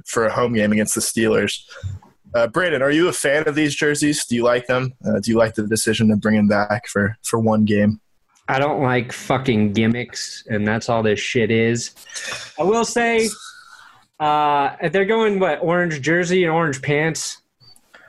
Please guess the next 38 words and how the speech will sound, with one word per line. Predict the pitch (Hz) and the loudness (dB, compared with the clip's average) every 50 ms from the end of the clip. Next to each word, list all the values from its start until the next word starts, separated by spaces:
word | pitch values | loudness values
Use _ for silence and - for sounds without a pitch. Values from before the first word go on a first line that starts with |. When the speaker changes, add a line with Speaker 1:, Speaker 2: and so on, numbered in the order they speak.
| - _ _ _ _ _ | -20 _ _ _ _ _
Speaker 1:
I | - - | -4 -4
think | - - 170 160 139 | 0 0 -2 0 0
Speaker 2:
That's | 131 | 0
Speaker 1:
so. | - 120 113 113 | 0 2 2 2
Speaker 2:
the | 113 147 151 | 0 0 -2
plan. | 147 151 147 143 135 - - _ _ _ _ _ _ _ - | -2 -2 -2 -4 -6 -10 -18 _ _ _ _ _ _ _ -4
I | 180 | -2
Speaker 1:
I | 190 | 0
Speaker 2:
think | - 233 240 226 | 0 2 2 0
Speaker 1:
think | 247 226 214 | 0 -2 -2
Speaker 2:
if | 226 | -2
they, | 220 214 208 190 190 | 0 2 2 2 0
Speaker 1:
so. | - - - 196 | -2 -6 -8 -6
Speaker 2:
I | 196 | -2
think | 202 247 269 269 | 0 0 0 0
if | 254 | 0
they | 233 240 214 | 2 0 2
lost | 175 185 196 214 202 208 | 2 2 0 0 -2 0
the | - 185 | 0 0
orange | 180 180 185 196 185 156 - - | 2 2 2 2 0 -2 -6 -10
pants | - - 170 170 180 196 196 - - | -4 -2 0 2 2 0 -2 -2 -2
with | 202 202 202 | -2 0 2
it | 220 220 214 - | 2 0 0 0
and | 165 160 165 | 0 0 0
went | 170 160 147 123 123 | 0 0 -2 -2 -2
white | 143 151 160 180 180 - - | -2 0 0 0 -2 -2 -2
or | - 156 135 | -2 -2 -2
blue | 127 131 123 131 147 160 175 185 208 202 - - - - - - - - - - _ | -2 -2 0 0 2 2 2 2 0 -2 -6 -12 -16 -14 -12 -12 -12 -12 -16 -6 _
and | 139 147 160 | 0 2 2
used | 160 170 160 156 - | 2 2 0 0 0
that, | 170 160 147 143 139 - - | 0 0 0 0 -2 -4 -4
uh, | 147 135 131 131 127 123 127 - | -2 0 2 2 2 0 0 0
old | 180 156 160 160 - | 0 0 0 0 -4
s-, | - - - _ | -8 -12 -4 _
the | 170 156 151 143 139 | 0 2 2 0 -2
throwback | 135 143 165 165 170 170 165 151 131 127 | -2 -2 -2 0 0 0 0 -2 -2 -2
helmet, | - 147 147 165 185 202 214 - - - _ _ _ | -2 -2 0 0 2 0 0 -2 -4 -10 _ _ _
like, | 139 127 123 120 - | 0 0 0 0 -2